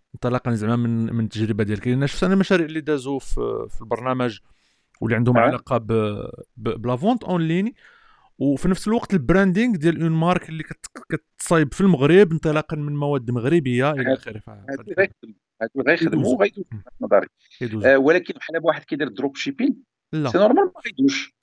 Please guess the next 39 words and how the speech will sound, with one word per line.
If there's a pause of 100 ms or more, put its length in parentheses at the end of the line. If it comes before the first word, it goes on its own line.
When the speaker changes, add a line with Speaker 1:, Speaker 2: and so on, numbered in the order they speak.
Speaker 2:
زعما
نكونوا
منطقيين،
ماشي، (280)
ماشي
معنى
انه
ما
غيدوزش
راه
ماشي
مشروع
ناجح،
راه
مشروع
ناجح. (320)
Speaker 1:
ماشي
انوفون،
Speaker 2:
فهمتي؟
Speaker 1:
ماشي
انوفون،
لان
بسيط،
هو
هذاك
السيد
علاش
راه
باغي
الفلوس؟
كاين
جوج
الحوايج،
يا
اما
ما
عندوش
باش
يبدا